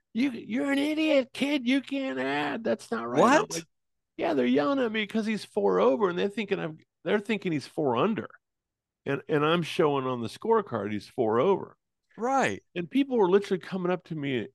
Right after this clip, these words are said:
Speaker 1: and insulting me that that can't be. And I remember looking at him going, "Shut the hell up. He's, he sucks." He was yelling at that kid
Speaker 2: <laughs>
Speaker 1: back
Speaker 2: He
Speaker 1: there.
Speaker 2: sucks.
Speaker 1: He two-putted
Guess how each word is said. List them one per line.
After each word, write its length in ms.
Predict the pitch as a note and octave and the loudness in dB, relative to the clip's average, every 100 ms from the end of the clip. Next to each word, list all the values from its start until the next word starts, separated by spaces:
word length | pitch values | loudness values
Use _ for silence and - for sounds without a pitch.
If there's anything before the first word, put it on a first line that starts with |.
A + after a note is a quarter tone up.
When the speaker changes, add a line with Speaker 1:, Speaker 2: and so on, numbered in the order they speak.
| _ | _
Speaker 1:
and 160 | C#3+ C#3 | -2 0
insulting 800 | B2+ - - F#3+ G3+ G#3 C#3+ A2 | 0 -4 -2 -2 -2 -2 -2 0
me 280 | G#2 G#2 G#2 | -2 -2 -2
that 240 | G#2 G2 G2+ | -4 -6 -4
that 160 | C3 C#3 | -4 -2
can't 300 | D#3+ A#2+ A2 | -2 -2 -2
be. 440 | D#3+ A3 - - _ _ _ _ _ - | -4 -2 -6 -12 _ _ _ _ _ -2
And 140 | D3+ | 0
I 100 | E3+ | 0
remember 340 | E3 E3+ D#3+ | 0 -2 0
looking 240 | D#3 F3+ E3 | -2 -2 -4
at 80 | D#3 | -4
him 100 | D#3 | -4
going, 140 | E3 | -6
"Shut 320 | - - D#4+ | -6 -8 -6
the 80 | A3+ | -4
hell 200 | G#3+ A3 | 0 0
up. 200 | B3 B3 _ _ _ _ _ | 0 -2 _ _ _ _ _
He's, 260 | C4 B3 F#3+ | -6 -6 -8
he 180 | - A#3 | -2 -2
sucks." 640 | - - C4 C4 B3 - - | -2 -6 -6 -4 -6 -8 -8
He 60 | |
was 200 | F#3 E3+ | -4 -2
yelling 260 | F#3 B3 A#3+ | 2 4 4
at 100 | G#3+ | 4
that 140 | F#3+ G3 | 2 -2
kid 260 | - C#4 C4 | -2 -2 0
Speaker 2:
<laughs> 20 | |
Speaker 1:
back 220 | - - | -4 -6
Speaker 2:
He 20 | - | -4
Speaker 1:
there. 300 | B2 A#2+ E3 | 0 0 0
Speaker 2:
sucks. 380 | - - - - - | -4 -8 -10 -10 -6
Speaker 1:
He 140 | G3+ | -6
two-putted 880 | - B3 D4 D4 A#3 D3 D3+ E3+ | 0 4 4 4 0 2 2 -2